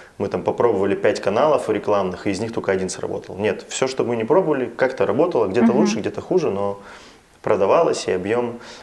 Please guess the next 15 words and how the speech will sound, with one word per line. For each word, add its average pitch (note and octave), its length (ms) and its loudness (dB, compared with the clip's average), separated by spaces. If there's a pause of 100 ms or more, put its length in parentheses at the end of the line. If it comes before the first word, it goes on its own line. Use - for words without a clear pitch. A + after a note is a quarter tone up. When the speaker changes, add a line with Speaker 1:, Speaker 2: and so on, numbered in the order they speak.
Speaker 1:
рос. G2 400 0 (140)
И G#2 560 2
вот G2+ 340 -6
первый G#2 240 2
сезон, G2+ 360 0
когда F#2 260 -2
мы F#2 100 0
так - 180 -6
с - 200 -18 (100)
пробу F#2+ 260 -2
пера G2 300 0 (380)
сделали B2+ 420 2
для F#2+ 120 -4
себя, F#2 260 -4
уже F#2+ 200 -2